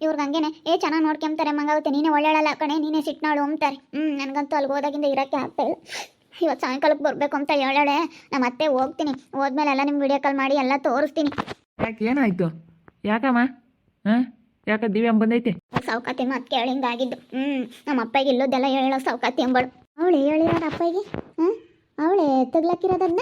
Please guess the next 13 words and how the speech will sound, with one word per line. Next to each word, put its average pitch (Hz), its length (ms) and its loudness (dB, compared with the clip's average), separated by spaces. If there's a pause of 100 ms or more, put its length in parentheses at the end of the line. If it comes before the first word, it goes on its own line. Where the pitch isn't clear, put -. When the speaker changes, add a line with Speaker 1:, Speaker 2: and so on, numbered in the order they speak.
(360)
Speaker 1:
ಹ್ಮ್, 359 280 0
ಅವಳೇ 339 160 -4
ಹೇಳಿರೋದು, 311 460 -2
ಇನ್ಯಾರು 277 300 -4
ಅಲ್ಲ. 285 180 -2 (560)
ಇವತ್ತು 254 400 0 (240)
ಸುಮ್ 240 100 -4
ಸುಮ್ನೆ 294 220 -4
ನನ್ 285 180 0
ಜೀವನ 269 200 2
ಹಾಳ್ 269 160 0
ಮಾಡ್ದಂಗಾಯ್ತು. 277 680 -4
ಹ್ಮ್, 294 360 -2